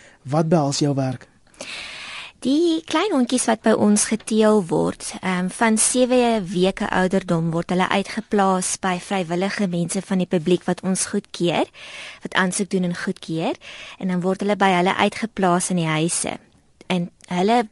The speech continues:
Speaker 2: eh, bla-, basies is by daardie mense tot 'n jaar ouderdom. So my werk is om, ehm, te moniteer, by te staan, hulle by te staan, klasse vir hulle aan te bied,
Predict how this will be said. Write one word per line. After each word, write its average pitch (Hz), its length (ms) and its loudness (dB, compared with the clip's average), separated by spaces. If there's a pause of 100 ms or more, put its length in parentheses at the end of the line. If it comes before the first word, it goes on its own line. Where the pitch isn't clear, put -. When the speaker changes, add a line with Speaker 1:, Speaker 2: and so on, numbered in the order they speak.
(220)
Speaker 2:
eh, - 180 -6
bla-, 180 340 0
basies 180 480 -2
is 240 200 0
by 233 160 0
daardie 185 340 2
mense 170 400 -2
tot 226 220 -4
'n 226 100 2
jaar 180 340 4
ouderdom. 170 640 -2 (640)
So - 260 2
my 196 340 4
werk 214 340 4
is 202 280 0
om, 190 480 0
ehm, 175 360 -2
te 190 120 -4
moniteer, 190 760 2 (220)
by 170 200 2
te 196 120 -2
staan, 190 600 0 (240)
hulle 180 240 -2
by 165 200 2
te 196 120 -6
staan, 190 380 -4
klasse 190 380 -2
vir - 80 -12
hulle 190 200 0
aan 185 180 -2
te 185 140 -8
bied, 180 320 -2